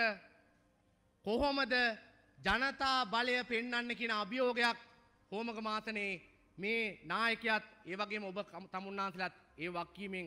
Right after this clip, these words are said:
වැඩියත් කරමින් හිටියා. හැබැයි අද වෙද්දි මොකද්ද වෙලා තියෙන්නේ? ඒ සාම්ප්‍රදායික ගතානුගතික ක්‍රියාවලියට හෙන්න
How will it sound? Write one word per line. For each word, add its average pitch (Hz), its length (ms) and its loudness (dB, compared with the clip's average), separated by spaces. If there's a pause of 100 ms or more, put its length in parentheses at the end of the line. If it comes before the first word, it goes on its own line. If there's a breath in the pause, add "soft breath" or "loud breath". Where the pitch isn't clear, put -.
(360)
වැඩියත් 175 360 -4
කරමින් 165 340 -4
හිටියා. 147 280 -4 (1400)
හැබැයි 220 520 2 (320)
අද 190 160 0 (100)
වෙද්දි 233 220 0
මොකද්ද 220 320 -2
වෙලා 254 240 6
තියෙන්නේ? 262 460 0 (800)
ඒ 214 240 4
සාම්ප්‍රදායික 285 920 4
ගතානුගතික 269 800 2
ක්‍රියාවලියට 277 680 4 (1000)
හෙන්න 294 300 2